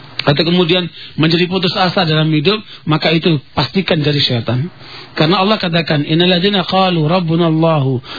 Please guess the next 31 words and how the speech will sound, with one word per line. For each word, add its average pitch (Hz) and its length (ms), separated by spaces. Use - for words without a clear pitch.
tsumma 208 400
istaqamu 190 800
tatanazzalu 165 720
alaihimul 190 560
malaikatu 175 720
alla 277 560
takhafu 220 640
wa 262 160
la 262 160
tahzanu." 135 640
Kalau 240 320
orang 208 160
itu 185 320
yakin 170 480
kepada 143 320
Allah, 123 400
kemudian 190 480
dia 220 80
istiqomah 254 720
di 190 80
atas 202 320
garis 208 320
Allah, 156 640
maka 180 240
Allah 240 320
mengatakan 202 480
kepada 226 160
malaikat 208 480
supaya 185 160
menyampaikan 196 400
kepada 180 320